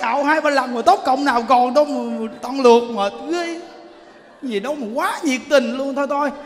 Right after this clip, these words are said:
tùy hỷ nhận luôn. Gặp cô nào có tóc tặng lại. <laughs> Hiểu không? Nó nói không? Rồi gặp, ờ, "Chúc thầy mặn ăn phát đạt." Ha, tiền vô như nước, tiền ra như dù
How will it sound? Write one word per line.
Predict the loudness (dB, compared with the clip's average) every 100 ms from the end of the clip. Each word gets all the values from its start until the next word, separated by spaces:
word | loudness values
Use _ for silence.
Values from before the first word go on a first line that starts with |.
| -6
tùy | -2 0
hỷ | 0 0 -2
nhận | -6 -2
luôn. | 0 0 -2 -12 -18 -20 -20 -20 -20 -18 -18 -18 -18 -18 -18 -18 -18 -18 -20 -6
Gặp | -2 0
cô | 2 2
nào | 2
có | 0
tóc | 0 -2 -2
tặng | -4 -2
lại. | -2 -4 -12 -20 -16 -10
<laughs> | -10 -10 -14 -14 -14 -14 -14 -16 -18 -16 -16 0
Hiểu | 2
không? | 6 8 6 2 -10 -8
Nó | -2
nói | 4
không? | 4 4 0
Rồi | -2
gặp, | -2 -2
ờ, | -4 -4
"Chúc | -6 -8 -4
thầy | -4 -4
mặn | -6
ăn | -8 -8
phát | -8 -4
đạt." | -2 -2 -4 -14 -20 -20 -20 -20 -20 -20 -20 -8
Ha, | -4 -4 -2
tiền | -2 0
vô | -2
như | -2 -4
nước, | -4 -4 -6
tiền | -4
ra | -4
như | -4 -6
dù | -6